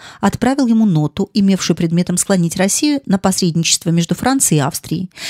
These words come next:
Император Франц второй соглашался начать переговоры без вмешательства Англии и предоставлял республике границу по Рейну,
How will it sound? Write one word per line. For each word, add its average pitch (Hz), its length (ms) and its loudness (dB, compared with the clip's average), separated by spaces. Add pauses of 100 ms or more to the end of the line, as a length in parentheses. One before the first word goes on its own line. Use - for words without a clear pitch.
(120)
Император 233 460 0
Франц 214 300 0
второй 254 480 0 (200)
соглашался 202 600 2
начать 185 320 0
переговоры 208 480 0
без 208 360 0
вмешательства 156 680 0
Англии 156 500 -2 (320)
и 233 360 2
предоставлял 180 600 0
республике 277 680 -2
границу 180 500 0
по 185 160 0
Рейну, 160 380 -2